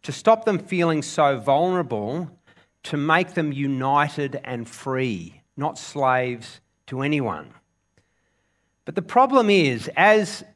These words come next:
as leaders rose up from within the Jewish people,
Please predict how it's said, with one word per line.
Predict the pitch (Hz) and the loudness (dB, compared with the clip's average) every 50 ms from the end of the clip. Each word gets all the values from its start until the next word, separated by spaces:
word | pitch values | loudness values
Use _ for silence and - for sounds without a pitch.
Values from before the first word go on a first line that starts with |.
| _ _ _ _ _ _ _ - | _ _ _ _ _ _ _ 0
as | - 185 190 175 135 | 2 4 4 2 2
leaders | 147 151 165 185 202 226 240 202 202 165 131 | 0 4 4 6 6 4 4 4 2 2 0
rose | 135 139 156 151 160 165 170 135 - | 0 2 4 6 6 6 4 4 4
up | 170 160 139 113 90 - - - - _ | 4 6 6 4 0 -4 -10 -20 -20 _
from | - - 160 151 151 | -6 -4 -2 -2 0
within | 156 156 139 151 151 151 | 0 0 0 0 0 0
the | 147 135 | 0 -2
Jewish | - - 156 156 147 - - - | -2 -2 -2 0 -2 -2 -6 -4
people, | - 170 175 185 170 - 110 92 87 95 120 131 | -2 0 0 -2 -2 -6 -10 -10 -10 -12 -14 -16